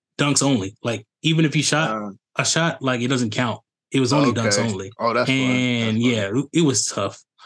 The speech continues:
Speaker 1: I mean, that's when you felt like everybody in this gym can go to the league because <laughs> eight
Speaker 2: Yeah.
Speaker 1: foot is crazy, bro. Like
Speaker 2: That's what I'm saying. So imagine people with the crazy hops, the forty-five, fifty inch verticals, you know,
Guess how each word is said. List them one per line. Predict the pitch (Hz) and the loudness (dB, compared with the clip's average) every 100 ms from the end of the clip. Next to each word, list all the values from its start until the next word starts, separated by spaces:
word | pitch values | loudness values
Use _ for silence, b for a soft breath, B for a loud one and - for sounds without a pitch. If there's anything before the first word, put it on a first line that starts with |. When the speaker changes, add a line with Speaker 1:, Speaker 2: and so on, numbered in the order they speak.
| B - | B -4
Speaker 1:
I | 143 | 2
mean, | 139 123 110 | 4 4 2
that's | 107 196 - | 0 0 0
when | 160 | 0
you | 147 | 2
felt | 156 127 | 0 0
like | 127 123 110 - _ _ _ _ _ _ _ _ - | 0 -2 -4 -10 _ _ _ _ _ _ _ _ -2
everybody | 143 151 139 131 | 2 4 4 4
in | |
this | 131 | 4
gym | 120 127 120 | 2 0 0
can | - | -2
go | 107 107 | -4 -4
to | 104 | -4
the | |
league | 104 104 101 | -4 -4 -4
because | 110 120 107 101 101 - - - | -6 -4 -2 -2 -2 -4 -6 -12
<laughs> | - - - 170 _ - - - - | -10 -8 -6 -8 _ -20 -20 -6 0
eight | 254 | 2
Speaker 2:
Yeah. | 247 | 2
Speaker 1:
foot | 285 160 | 2 2
is | |
crazy, | - 165 170 170 110 | 0 0 2 2 0
bro. | 98 101 - | -2 -6 -4
Like | 127 | 0
Speaker 2:
That's | 180 - | 0 2
what | 202 | 2
I'm | |
saying. | - 202 208 180 | 2 2 2 0
So | 139 185 | 0 0
imagine | 160 170 190 175 | 0 0 0 0
people | 170 165 147 | 0 2 2
with | 147 | 2
the | 127 | 0
crazy | - 160 156 135 131 | 0 0 2 0 -2
hops, | 131 131 127 - - 131 | 0 0 -2 -6 -10 -8
the | 123 | -4
forty-five, | - 156 143 - 127 123 117 120 - | 0 0 0 0 0 0 -2 -2 0
fifty | 147 - 139 127 - _ - | 0 0 0 0 -4 _ -2
inch | 139 131 127 | 0 0 2
verticals, | 135 127 127 127 123 - b b b b b _ - | 2 2 2 2 2 -4 b b b b b _ 0
you | 147 | 2
know, | 135 127 117 110 | 4 2 2 0